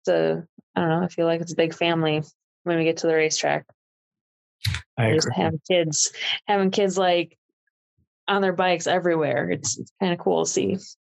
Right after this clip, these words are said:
Speaker 2: It, it looked to me like when I was in Bar-, in Ohio with you guys, it looked to me that the whole group looks out for the whole group.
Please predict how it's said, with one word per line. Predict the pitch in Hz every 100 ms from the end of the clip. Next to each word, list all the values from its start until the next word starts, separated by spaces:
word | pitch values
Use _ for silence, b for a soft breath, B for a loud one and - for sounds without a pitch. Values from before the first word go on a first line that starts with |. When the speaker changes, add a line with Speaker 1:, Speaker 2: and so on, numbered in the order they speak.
| _ _ _ _ _ _ _ _ B B _ -
Speaker 2:
It, | 180 196
it | 160
looked | 151 156 -
to |
me | 143 143 139
like | 123 120
when | 120
I | 117
was | 120 113
in | 110
Bar-, | 107 113 113 - -
in | 127 131 127
Ohio | 110 117 117 113
with | 107 104
you |
guys, | 104 107 104 101 - B B -
it | 131 135
looked | 127 135 -
to | 123
me | 117 120 117
that | 101 113 110 107 - _ _ _ _ _ _ _ _ _ _ _ -
the | 120 117
whole | - - 135 139 139 139
group | 113 120 123 117 87 _ _ -
looks | 107 104 -
out | 107 -
for | -
the | 98
whole | 87 110 98
group. | 87 87 80 -